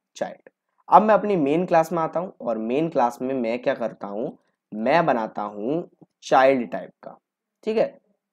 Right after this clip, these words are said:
चाइल्ड टाइप का, और अंदर कोई भी वैल्यू पास नहीं करता हूँ, ठीक है। और अब मैं, अ, क्या करूँगा, मैं इन चीज़ों को हटाकर और मैं लिखूँगा आई डॉट प्रिंट, ठीक है। अब देखते हैं ये क्या आउटपुट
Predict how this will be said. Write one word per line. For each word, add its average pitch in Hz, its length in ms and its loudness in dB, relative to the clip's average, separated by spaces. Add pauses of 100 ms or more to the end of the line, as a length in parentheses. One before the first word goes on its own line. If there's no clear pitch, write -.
चाइल्ड 117 320 0
टाइप 110 260 0
का, 165 80 4
और - 260 0
अंदर 131 300 2
कोई 127 220 0
भी 117 100 -4
वैल्यू 104 280 -4
पास 113 420 0 (200)
नहीं 139 340 0
करता 92 300 -8
हूँ, - 100 -18 (420)
ठीक 214 120 0
है। - 200 4 (260)
और 131 480 6
अब 185 140 8
मैं, 196 280 4
अ, 285 80 -14 (220)
क्या 127 400 0
करूँगा, 127 480 -2 (540)
मैं 127 360 -2
इन 143 200 -2
चीज़ों 143 280 -2
को 143 100 -4
हटाकर 120 540 -2
और 123 180 0
मैं 123 260 2
लिखूँगा 139 560 0
आई 120 200 0
डॉट 110 360 -2 (380)
प्रिंट, - 340 -6 (640)
ठीक 202 140 -2
है। - 180 -2 (260)
अब 123 140 -4
देखते 120 320 -4
हैं 117 140 -4
ये 120 160 -2
क्या 120 160 -2
आउटपुट 113 400 0